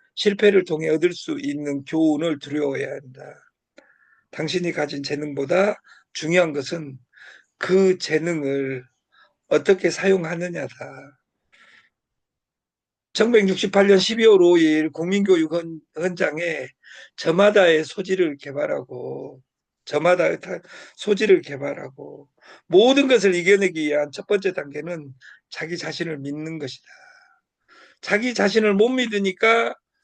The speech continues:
못 믿으니까 막 돌아다니는 거예요.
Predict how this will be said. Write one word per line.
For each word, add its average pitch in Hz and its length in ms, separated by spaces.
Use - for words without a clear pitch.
못 202 180
믿으니까 240 640
막 180 160
돌아다니는 170 640
거예요. 139 140